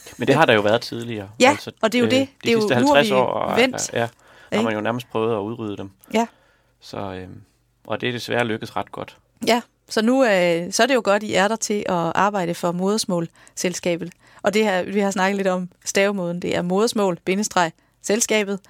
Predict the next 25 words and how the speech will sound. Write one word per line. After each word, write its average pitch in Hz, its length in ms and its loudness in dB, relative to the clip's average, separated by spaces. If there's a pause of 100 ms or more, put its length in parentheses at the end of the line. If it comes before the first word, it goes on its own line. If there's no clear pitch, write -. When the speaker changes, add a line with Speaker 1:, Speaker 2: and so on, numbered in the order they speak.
(200)
Speaker 1:
og 196 140 0
man 180 180 -2
kan 180 180 0
jo, 160 220 -4
øh, - 60 -8 (120)
søge 254 340 0 (160)
på 180 160 -2
Google, 226 360 -4
I - 20 -2
har 185 140 0
en 180 100 -4
hjemmeside, 220 500 -2 (100)
Speaker 2:
Ja. 120 120 -8 (540)
Speaker 1:
øhm, 175 280 -6 (540)
hvor 208 160 2
man 196 120 0
også 190 340 -2
kan 202 100 -2
se - 300 -2
meget 202 240 0
mere, 214 240 -2 (180)
og 202 120 0
man 190 140 0
kan 190 180 -2 (560)
få - 320 2